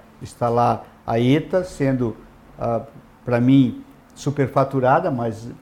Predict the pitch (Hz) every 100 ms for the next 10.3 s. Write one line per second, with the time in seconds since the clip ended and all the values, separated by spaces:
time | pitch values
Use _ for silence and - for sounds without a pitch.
0 | - - - - - 123 123 139 143 123
1 | - - 127 196 185 170 - - - -
2 | 110 107 107 107 113 - 117 113 156 196
3 | 190 - - 117 127 127 123 123 123 110
4 | 123 135 165 131 123 120 120 123 120 135
5 | 131 120 127 123 123 120 127 123 120 113
6 | 123 143 - - - 131 127 131 127 123
7 | 120 131 117 127 127 - 127 - 120 120
8 | 120 123 117 123 175 - - - - 135
9 | 143 135 143 151 143 - 156 180 - -
10 | 135 123 143